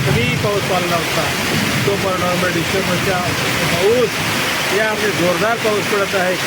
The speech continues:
काय म्हणावे या निसर्गाला? बिघडले निसर्गाचे दार, बिघडले निसर्गाचे दार, आणि याला जो आहे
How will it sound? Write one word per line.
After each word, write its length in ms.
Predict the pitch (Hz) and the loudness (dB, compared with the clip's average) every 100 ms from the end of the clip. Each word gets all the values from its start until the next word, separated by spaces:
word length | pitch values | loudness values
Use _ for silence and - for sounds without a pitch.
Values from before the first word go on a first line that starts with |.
| 175 | -2
काय 180 | 202 220 | -2 -2
म्हणावे 400 | 185 185 185 185 | -2 -2 -2 -2
या 60 | |
निसर्गाला? 640 | 175 156 175 165 175 190 220 220 - - - - - | -2 -2 0 0 0 0 0 -2 -2 -2 -2 -2 0
बिघडले 520 | 190 190 220 214 214 202 | 2 2 0 0 0 -2
निसर्गाचे 680 | 190 202 196 190 180 208 196 180 156 | -2 0 0 0 0 0 0 0 -2
दार, 340 | 180 196 196 170 | 0 0 0 -2
बिघडले 400 | 156 151 185 180 | -2 0 0 0
निसर्गाचे 520 | 180 170 180 180 165 170 | 0 -2 0 0 0 0
दार, 340 | 175 202 208 202 - - - - 185 | 0 2 0 -2 -4 -2 -2 -2 -2
आणि 200 | 190 170 151 | 0 0 0
याला 340 | 165 185 208 190 | 0 2 0 2
जो 100 | 196 | 2
आहे 440 | 175 165 175 220 | 2 2 2 2